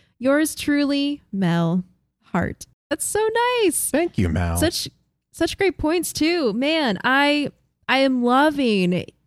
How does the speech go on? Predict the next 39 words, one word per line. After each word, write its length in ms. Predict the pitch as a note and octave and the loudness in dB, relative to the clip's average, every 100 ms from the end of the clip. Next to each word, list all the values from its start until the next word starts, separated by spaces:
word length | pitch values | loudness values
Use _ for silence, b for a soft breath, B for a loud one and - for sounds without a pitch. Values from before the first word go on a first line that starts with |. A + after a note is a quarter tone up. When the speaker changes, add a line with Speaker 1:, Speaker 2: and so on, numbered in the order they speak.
| _ _ | _ _
Speaker 1:
that 320 | A#3 G#3+ - | 0 2 0
so 240 | - - A3+ | -2 -2 -2
many 240 | B3 B3+ | -2 -2
of 80 | A3+ | 0
our 100 | A3 | 0
listeners 480 | G3+ G3+ A#3+ A#3 G#3 | 0 0 0 0 2
are 140 | G3 | 2
new 160 | F#3+ F3+ | 2 2
time 260 | - G3+ - | 0 -4 -2
Avatar 420 | F3+ G#3 - G3+ | -2 -2 -2 -2
fans. 500 | - F3 D#3+ D#3 - | 0 0 0 -2 -2
That 260 | G3 G3+ | -2 0
is 240 | - G#3+ F#3+ | 0 0 2
Speaker 2:
I 40 | - | 2
know. 60 | |
Speaker 1:
amazing 580 | G#3 G3 F3 G#3 A#3 A3 | 2 2 2 0 0 0
to 140 | G3+ F3 | 0 0
me. 340 | D#3+ - F3 _ - | -2 -4 -10 _ -6
Speaker 2:
I 80 | F#2+ | -2
know. 240 | F2+ F#2+ | 0 2
I 100 | F#2 | 2
feel 200 | - F#3 | 2 2
like 160 | G3+ D#3+ | 2 0
a 80 | C3 | 0
lot 240 | A2 G#2 | 2 2
of 100 | A2 | 2
them, 420 | G#2+ G#2+ G#2+ G#2 - _ _ _ _ _ _ | 0 0 2 0 -4 _ _ _ _ _ _
I, 120 | G3 G3 | -2 2
I 100 | F#3+ | 2
feel 160 | - A#3 | 4 2
like 140 | - | 2
we 80 | G3 | 0
should 200 | - D3 | 0 -4
thank 360 | - A#2+ A#2+ - | -2 0 0 -2
a 120 | A2+ G#2+ | 0 0
lot 340 | G#2 G#2 A2 | 2 2 2
of 240 | A2+ A2 G#2+ | 2 0 0
our 160 | G#2+ | 0
fans' 640 | G2 - G2+ F#2+ F#2+ F2+ | -2 -2 -2 0 -2 -4